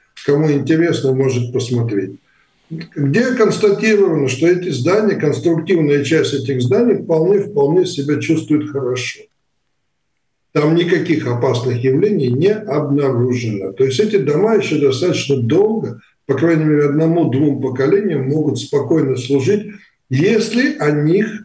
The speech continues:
соответствующим образом заботиться.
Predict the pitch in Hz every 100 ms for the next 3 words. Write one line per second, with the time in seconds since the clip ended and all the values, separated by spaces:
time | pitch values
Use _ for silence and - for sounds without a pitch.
0 | _ - 139 131 123 135 190 190 214 196
1 | - 196 180 147 139 151 135 147 131 117
2 | 117 - - - _ -